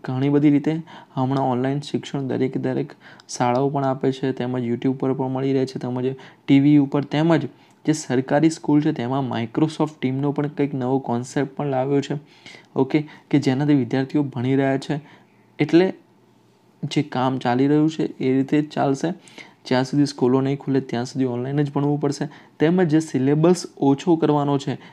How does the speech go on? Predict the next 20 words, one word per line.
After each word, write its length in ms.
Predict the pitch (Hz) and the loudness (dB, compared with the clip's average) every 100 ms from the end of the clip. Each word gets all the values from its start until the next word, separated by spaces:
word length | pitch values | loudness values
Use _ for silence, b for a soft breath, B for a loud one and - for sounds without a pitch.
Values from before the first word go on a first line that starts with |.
| B | B
એના 240 | - 131 147 | -4 2 2
વિશે 220 | 139 156 | 2 0
પણ 180 | 147 143 | -2 -2
એક 160 | 147 | -2
કમિટી 380 | - 151 139 139 | -6 -4 -2 0
બે-, 520 | 139 127 - - - - | 0 0 -2 -6 -8 -4
બેસાડી 440 | 127 127 135 139 | -2 -2 0 0
છે. 180 | 143 147 - B B | 0 -4 -8 B B
ઓકે, 280 | 127 123 147 | -4 2 2
એ 240 | - - | 2 2
લોકો 300 | 135 135 135 | 2 2 2
ડિસાઇડ 420 | 139 123 - 131 135 | 2 2 0 -2 0
કરશે 320 | 135 135 135 | -2 -2 -2
કે 120 | 135 | -2
કેટલું 400 | 131 120 131 131 | -4 -4 0 0
ઓછું 280 | 131 - 131 | 0 -2 -2
કરવું, 260 | 135 131 | -2 -2
શું 240 | 131 135 131 | -2 0 2
ઓછું 240 | 131 139 | 0 -2
કરવું. 260 | 131 135 | 0 0